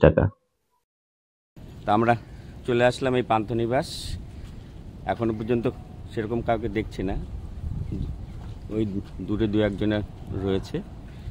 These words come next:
Speaker 2: আর আমাদের বাস রয়েছে সাড়ে ছটায়, এখনো অবধি বাস দেয়নি। এখন এই পান্থনিবাসের restaurant যে রয়েছে সেখানে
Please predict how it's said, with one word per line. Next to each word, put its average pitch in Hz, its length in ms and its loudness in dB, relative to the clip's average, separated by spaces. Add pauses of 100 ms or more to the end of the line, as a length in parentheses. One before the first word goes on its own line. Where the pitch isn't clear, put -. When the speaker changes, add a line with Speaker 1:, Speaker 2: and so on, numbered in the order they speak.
(1600)
Speaker 2:
আর 85 100 2 (600)
আমাদের 101 240 2 (100)
বাস 101 140 6 (120)
রয়েছে 107 240 0 (560)
সাড়ে 104 220 2 (100)
ছটায়, 107 360 -4
এখনো 101 240 -4
অবধি 92 240 -6
বাস 92 120 0 (220)
দেয়নি। 90 320 0 (840)
এখন 165 260 -4
এই 175 140 -2
পান্থনিবাসের 165 720 4 (260)
restaurant 156 480 8
যে 156 160 8
রয়েছে 143 260 8 (100)
সেখানে 147 260 6